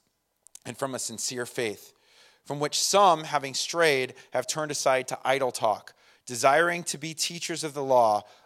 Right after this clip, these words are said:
understanding neither what they say nor the things which they affirm." All right, let's pray. Lord, thank you so much for this time this morning. We pray that you would bless this time and, uh, that you'd speak to us by your Spirit. Give us ears to hear and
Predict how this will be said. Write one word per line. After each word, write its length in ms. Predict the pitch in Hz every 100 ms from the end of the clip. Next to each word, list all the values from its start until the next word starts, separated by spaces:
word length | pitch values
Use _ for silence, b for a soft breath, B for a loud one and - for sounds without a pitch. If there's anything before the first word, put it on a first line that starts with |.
| _
understanding 640 | 143 151 143 156 143 135
neither 300 | 131 143 135
what 200 | 123 127
they 120 | - 113
say 640 | - - 160 170 175 175 b b -
nor 480 | 123 139 147 151
the 140 | 143 147
things 760 | - 139 120 101 98 - - _ _ _ _
which 200 | 98 -
they 400 | 107 98 98 92 _
affirm." 560 | 101 - 107 92 87 80 _
All 120 | 117
right, 200 | 113 95
let's 200 | 120 117
pray. 320 | - 117 104
Lord, 200 | 104 123
thank 220 | 165 156 131
you 60 |
so 180 | - 127
much 280 | 120 113 -
for 180 | 113 - B B B
this 180 | 117 -
time 300 | 139 135 131
this 200 | - 131
morning. 300 | 127 131 127
We 100 | 120
pray 200 | 147 139
that 120 | 123
you 60 |
would 220 | 123 101 -
bless 340 | 131 135 -
this 160 | 143 -
time 280 | 139 131
and, 180 | 113 101 -
uh, 220 | 113 95 - b b b b b
that 80 | 139
you'd 220 | 139 139
speak 420 | - - - 165 -
to 160 | 165
us 140 | 165 -
by 160 | 123
your 120 | 117
Spirit. 540 | 101 - - 131 135 -
Give 120 | 151
us 160 | 151 -
ears 280 | 139 139 -
to 140 | -
hear 380 | 120 131 131 127
and 140 | 101